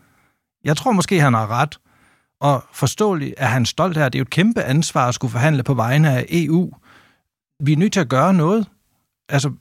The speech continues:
hvis vi ikke gør noget nu, så siger Danmarks Radio, at produktionen af plastik vil tredoble inden tyve tres.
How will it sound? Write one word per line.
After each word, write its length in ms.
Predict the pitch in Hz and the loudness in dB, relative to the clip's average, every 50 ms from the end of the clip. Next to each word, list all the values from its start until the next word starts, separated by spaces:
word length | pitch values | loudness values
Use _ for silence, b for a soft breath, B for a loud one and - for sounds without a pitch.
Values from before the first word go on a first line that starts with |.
| _ _ _ - | _ _ _ -6
hvis 200 | 117 143 - - | -4 -4 -2 0
vi 60 | 175 | 0
ikke 100 | 196 196 | 0 0
gør 120 | - 196 185 | 0 0 2
noget 200 | 175 170 170 165 | 2 2 2 4
nu, 240 | 175 196 196 202 - _ _ _ _ _ _ - - | 4 2 2 0 -4 _ _ _ _ _ _ -14 -8
så 120 | - 170 | -6 -6
siger 220 | 156 - 180 156 143 | -4 -2 -2 -2 0
Danmarks 440 | - 151 151 165 175 160 - - | 0 0 0 0 0 0 -2 -2
Radio, 260 | - 175 170 151 - 127 | -2 -2 -2 -2 -4 -4
at 160 | - 127 - | -4 -6 -4
produktionen 440 | - 143 127 - - 208 196 165 135 | -4 -6 -6 -2 -2 0 0 0 -2
af 80 | 117 | -2
plastik 380 | - 156 151 147 - 147 131 - | -2 -2 -2 -2 -4 -6 -6 -6
vil 80 | 143 | -8
tredoble 540 | - - - - 151 - 160 139 127 - - | -8 -6 -2 -2 -2 0 0 -2 -2 -4 -6
inden 320 | - 139 131 135 143 151 - | -2 0 0 2 0 0 0
tyve 260 | - 139 127 135 143 | 0 -2 0 -2 -2
tres. 500 | - - 123 104 113 - - - - | -4 -6 -6 -6 -6 -8 -12 -14 -18